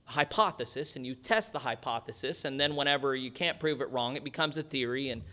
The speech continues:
I have no problem with that. I have a big problem thinking that because we stand at a more technologically advanced place, that we are somehow smarter than or better than people who came before. That's a lie from Satan.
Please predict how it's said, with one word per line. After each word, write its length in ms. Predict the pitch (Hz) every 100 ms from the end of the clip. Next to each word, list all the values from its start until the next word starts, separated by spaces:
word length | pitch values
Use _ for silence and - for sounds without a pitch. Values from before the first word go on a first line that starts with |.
| - - - - -
I 100 | -
have 120 | 180 170
no 140 | 175
problem 460 | - 165 160 135 110
with 180 | 104
that. 160 | - 107 - - -
I 100 | 190
have 120 | 208
a 60 | 185
big 300 | 247 247 -
problem 380 | 214 196 175
thinking 340 | 156 170 165 151
that 160 | 143
because 340 | 156 - 180 -
we 120 | 165
stand 420 | - - 175 165
at 120 | 143
a 180 | 131 117 - -
more 160 | 147 156
technologically 960 | - 220 226 165 139 120 127 - 120
advanced 440 | 117 117 117 - -
place, 340 | 120 113 - - - -
that 200 | 147 147
we 120 | 143
are 100 | 127
somehow 520 | - 170 160 151 135
smarter 540 | - - 151 170 175
than 280 | 156 160 156
or 200 | - 143
better 340 | 131 147 143 120
than 220 | 117 113
people 300 | - 127 120
who 120 | 120
came 260 | 120 120 113
before. 400 | 107 - 107 - - -
That's 220 | - 214 -
a 40 |
lie 260 | 113 110 127
from 200 | 160 156
Satan. 420 | - 190 -